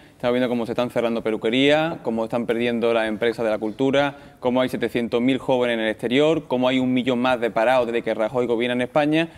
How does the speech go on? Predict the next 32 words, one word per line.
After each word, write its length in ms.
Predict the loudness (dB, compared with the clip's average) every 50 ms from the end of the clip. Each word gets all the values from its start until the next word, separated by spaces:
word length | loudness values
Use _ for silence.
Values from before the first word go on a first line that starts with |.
| -20 -20 -14 -6 -2
y 80 | 0
a 60 | 0 2
todo 140 | 2 0
esto 160 | 0 0 0 0
se 80 | 0
le 80 | 0 0
suma 400 | 2 0 2 2 2 2 0 -2 -6 -16 -20 -20 -20 -10 -6
que 120 | -4 0
tenemos 320 | 0 2 2 2 0 0
un 120 | 0 0 0
Partido 300 | 0 -2 0 0 0 0
Popular 380 | 0 -2 -2 0 2 2 2
de 80 | 0 -2
Andalucía 580 | -2 -2 -2 -2 -2 0 0 2 2 2 0 0
que 140 | -2 -2
no 100 | 0 0
defiende 460 | 0 -2 -2 0 0 0 2 2 2 2
los 80 | 2
intereses 360 | 0 0 0 0 0 0 2
de 60 | 0 0
los 80 | 0
andaluces. 500 | 2 0 0 0 0 -2 -4 -6 -8 -8 -10 -18 -20 _ -6
A 40 | -4
esto 140 | -4 -4 -2
se 120 | -4 -2
suma 320 | 0 2 2 2 2 0 0
que 80 | 0
el 80 | -2 -2
Partido 300 | -2 -2 0 0 0 0
Popular 200 | 2 2 2 2
de 20 |
Andalucía 580 | 2 2 2 2 2 2 2 2 2 0 -2